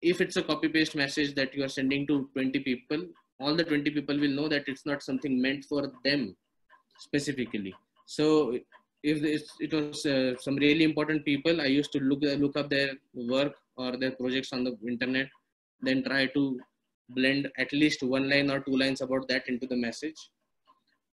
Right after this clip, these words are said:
And the last is, of course, you have to keep updating your profile and interacting with others' posts. So now I'm going to give you some very, uh, specific tips that help me.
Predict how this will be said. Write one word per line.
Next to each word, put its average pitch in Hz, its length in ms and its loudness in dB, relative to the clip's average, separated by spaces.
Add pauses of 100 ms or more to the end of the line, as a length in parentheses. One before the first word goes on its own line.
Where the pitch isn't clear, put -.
And 135 300 2
the 139 240 2
last 139 420 2
is, 175 80 0
of 151 180 0
course, 170 320 0
you 156 120 2
have 151 100 0
to 160 60 -6
keep 165 220 0
updating 151 440 2
your 147 160 2
profile 143 500 -2 (160)
and 135 160 0
interacting 143 540 0
with 143 120 0 (140)
others' 131 440 -2
posts. - 440 -6 (960)
So 156 100 -2
now 147 100 2
I'm 156 100 2
going 170 140 2
to 170 60 -2
give 165 120 6
you 160 80 6
some 160 180 0
very, 165 300 0 (680)
uh, 120 220 0
specific 165 720 0
tips 185 220 2
that 160 240 2
help 165 180 0 (100)
me. 156 320 0